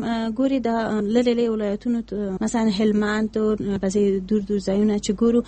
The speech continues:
هلته اصلاً خلک د، تر اوسه پورې کارتونه نه دي اخیستلی دی، ځکه چې امنیت نه دی، څوک تللی نه شي هلته چې کارت ورکړي. اه، بناً که موږ داسې انتخابات، شفاف انتخابات غواړو، باید، اه،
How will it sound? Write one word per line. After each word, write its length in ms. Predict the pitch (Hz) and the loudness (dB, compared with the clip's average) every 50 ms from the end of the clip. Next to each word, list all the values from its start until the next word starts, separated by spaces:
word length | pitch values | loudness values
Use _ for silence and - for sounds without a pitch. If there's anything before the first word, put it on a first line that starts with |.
| - - - - - | -4 -20 -16 -8 -4
هلته 380 | 208 208 214 - 247 233 233 233 - - - | -2 -2 0 0 0 0 0 -2 -6 -10 -10
اصلاً 500 | - 214 214 220 208 - - 254 285 285 269 - | -6 -4 -4 -4 -2 0 2 2 2 2 2 0
خلک 320 | 254 262 262 254 - 226 | -2 -2 -4 -4 -4 -4
د، 300 | 208 202 190 208 202 190 | -4 -4 -2 -2 -4 -4
تر 180 | 190 - 208 214 202 | -2 -4 -4 -2 0
اوسه 240 | 269 285 277 - 262 | 0 0 0 -2 -2
پورې 600 | 254 269 262 269 277 277 - - - - - 202 - | -2 0 0 2 0 0 -2 -8 -20 -16 -14 -8 -2
کارتونه 420 | - 214 208 208 - 262 254 233 | 0 0 0 2 2 2 2 2
نه 120 | 220 208 208 | 2 0 -2
دي 100 | 202 - | -2 -4
اخیستلی 480 | 185 - 202 190 - - 190 185 180 | -6 -6 -8 -10 -8 -8 -6 -6 -6
دی، 140 | 180 190 190 - - - - - - | -6 -6 -8 -10 -12 -18 -14 -8 -4
ځکه 220 | 214 269 277 269 285 | -2 0 0 2 0
چې 120 | 277 - 285 | 0 0 0
امنیت 460 | 254 226 214 214 220 254 285 285 262 | 2 2 4 4 4 4 2 2 2
نه 140 | 262 262 262 | 0 0 0
دی، 180 | 269 311 349 - - - - - - | 0 -2 -2 -2 -6 -18 -18 -10 -6
څوک 280 | 196 202 - - 254 247 - | -6 -4 -2 -2 -2 -2 -2
تللی 220 | 240 226 233 240 | -2 -2 0 2
نه 120 | 247 247 262 | 2 2 0
شي 180 | 262 - 269 | 0 0 -2
هلته 220 | 254 254 247 - 254 | -2 -2 -2 -4 -4
چې 140 | 254 - 262 262 254 | -4 -2 -2 -2 -2
کارت 300 | - 233 226 226 220 - | 0 0 0 0 -2 -4
ورکړي. 340 | - - 190 - - 202 196 - - - - - - | -6 -6 -4 -2 -2 -2 -2 -2 -6 -20 -8 -2 0
اه، 180 | 220 220 220 | 2 2 2
بناً 420 | 220 226 214 233 233 247 269 277 - - 262 269 269 277 277 - - - - 208 202 - | 2 2 4 4 4 4 4 2 2 0 0 2 2 2 0 -2 -6 -10 -8 -8 -6 -4
که 120 | 233 226 220 | -2 0 2
موږ 320 | 226 226 247 277 269 233 196 190 - - - - 202 202 196 | 4 4 4 4 4 2 0 -4 -6 -10 -10 -8 -6 -4 -2
داسې 200 | 226 240 240 - | -2 -2 -2 -2
انتخابات، 840 | 254 240 - 214 214 - 220 - - 220 214 214 240 240 233 - - 208 196 190 | -2 -2 -2 -2 -2 -4 -4 -4 -2 -2 0 0 0 -2 -2 -2 -2 -2 -2 -2
شفاف 420 | 185 - 202 202 - 240 226 - | -2 -4 -4 -2 -2 -2 -2 0
انتخابات 500 | 226 208 - - - 208 202 208 214 214 | -2 -2 -2 -2 -2 0 0 0 0 0
غواړو، 280 | 220 220 226 233 240 240 | 0 2 2 4 4 2
باید، 400 | 208 208 202 202 202 202 - 208 | 2 0 -2 -2 -2 -2 -2 -2
اه، 500 | 202 196 196 190 190 202 190 190 185 | -2 -2 -2 -2 -2 -2 -2 -2 -2